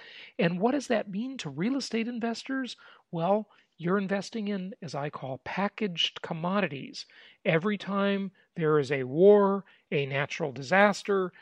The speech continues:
those packaged commodities have upward price pressure. And hey, by virtue of, uh, the supply chain itself, that increases the value of your real estate investments.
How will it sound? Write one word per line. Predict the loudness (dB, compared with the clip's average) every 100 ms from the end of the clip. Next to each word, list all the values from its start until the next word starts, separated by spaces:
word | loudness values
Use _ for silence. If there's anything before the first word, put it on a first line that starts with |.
| -20 _ _
those | 2 4 4 0 -8 _
packaged | -6 0 0 2 -4 -4 -6
commodities | -4 -2 0 -2 -4 -4 -8 -14 -20 -20 -10
have | -2 0 -2 -6 _
upward | 6 6 2 0 0
price | -2 -2 -4
pressure. | -8 -10 -4 -4 -4 -10 -14 -20 _ _ -6
And | -4 -4 -8 -10 -14 -10
hey, | -6 -6 -6 -12 _ _ -6
by | -4
virtue | 0 0 0 0 2
of, | 0 0
uh, | -2 -2
the | -4
supply | -8 -8 0 4 4
chain | 2 -4 -4 -6
itself, | -8 -2 0 0 -2
that | -6 -6
increases | -10 -10 -10 -8 -12
the | -12 -4
value | -2 -2 -2 -6
of | -8 -8
your | -8 -8
real | -8 -10
estate | -10 -8 -8
investments. | -10 -10 -10 -12 -18